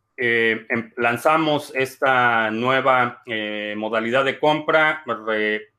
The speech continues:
reorganizamos el procedimiento, eh, todavía estamos afinando algunos detalles en términos de tiempos y confirmaciones, así es que, eh,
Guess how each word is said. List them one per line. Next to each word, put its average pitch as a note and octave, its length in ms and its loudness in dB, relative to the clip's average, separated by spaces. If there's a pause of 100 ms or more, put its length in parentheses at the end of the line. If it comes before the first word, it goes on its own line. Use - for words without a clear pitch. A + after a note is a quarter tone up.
(280)
reorganizamos B2 1000 0
el G#2+ 200 -8
procedimiento, C#3+ 1080 -2 (320)
eh, G#2+ 140 -6
todavía C#3 360 4
estamos C#3 360 0
afinando C3 380 0
algunos C3 300 -2
detalles D3 720 0
en A2 140 -8
términos A#2 360 -6
de G#2 100 -8
tiempos C3+ 520 -4
y G#2 60 -20
confirmaciones, A#2+ 920 -2 (340)
así A#2 240 -2
es C#3 200 -2
que, D3 400 2
eh, G#2+ 880 0